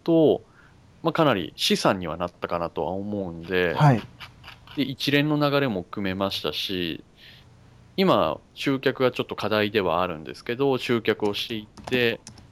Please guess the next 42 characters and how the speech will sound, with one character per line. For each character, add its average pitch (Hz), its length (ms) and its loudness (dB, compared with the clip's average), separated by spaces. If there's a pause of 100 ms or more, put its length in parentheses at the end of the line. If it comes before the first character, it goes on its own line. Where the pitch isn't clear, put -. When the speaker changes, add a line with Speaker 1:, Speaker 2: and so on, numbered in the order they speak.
Speaker 1:
で、 131 100 0
セ 120 240 4
ー 117 40 4
ル 113 100 0
ス - 180 -4
を 104 120 0
し - 140 -6
て 117 100 0
い 113 80 -2
っ 117 40 -16
て、 - 520 -2 (260)
Speaker 2:
は - 140 0
い。 107 120 -2 (680)
Speaker 1:
で、 226 120 8
ま 151 120 6
あ、 110 40 4
商 107 200 -2
品 90 200 -6
を 62 120 -8 (140)
販 110 180 -4
売 95 100 4
す - 140 -8
る 87 80 -14
と - 120 -14 (380)
Speaker 2:
は - 140 0
い。 110 80 -2 (1700)
Speaker 1:
い 185 60 -4
う 190 120 2
の 180 140 2
が、 170 280 6
ま 117 140 2
あ、 113 80 -4
今 123 360 -2
後、 110 340 2 (960)
も 175 100 -2
う 165 40 0
自 143 160 0
分 240 120 2
で 247 80 0
組 214 180 -2
め 233 80 4
る 104 240 4